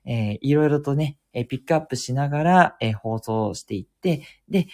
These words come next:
お聞きの皆さんはもうね、一年間いろいろと本当にお疲れ様でしたということですので、ぜひね、リラックスして、えー、なんでしょう。もう本当にひとときと。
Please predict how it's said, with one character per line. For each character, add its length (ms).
お 80
聞 160
き 160
の 100
皆 280
さ 160
ん 100
は 220
も 160
う 40
ね、 220
一 100
年 220
間 320
い 120
ろ 120
い 40
ろ 60
と 120
本 220
当 160
に 200
お 60
疲 280
れ 120
様 300
で 120
し 80
た 140
と 200
い 100
う 100
こ 140
と 140
で 140
す 140
の 140
で、 260
ぜ 120
ひ 180
ね、 300
リ 120
ラ 140
ッ 20
ク 200
ス 180
し 120
て、 340
え 720
ー、 20
な 120
ん 80
で 100
し 100
ょ 220
う。 40
も 60
う 20
本 180
当 100
に 80
ひ 120
と 100
と 160
き 120
と。 160